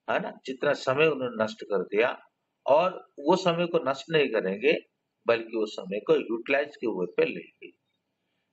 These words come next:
His sorrow was washed away by the light shower of snow dust।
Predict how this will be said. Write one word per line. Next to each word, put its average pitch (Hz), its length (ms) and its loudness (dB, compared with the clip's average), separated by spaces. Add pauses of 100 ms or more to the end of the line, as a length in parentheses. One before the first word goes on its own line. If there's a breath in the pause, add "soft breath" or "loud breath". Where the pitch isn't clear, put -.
His 160 180 0 (140)
sorrow 202 420 2 (160)
was 139 340 2
washed 139 500 -2
away 151 560 0 (380)
by 131 100 4 (200)
the 139 100 2 (340)
light 135 520 -2 (280)
shower 147 580 0 (180)
of 127 320 4 (680)
snow 147 460 2 (140)
dust। - 380 -2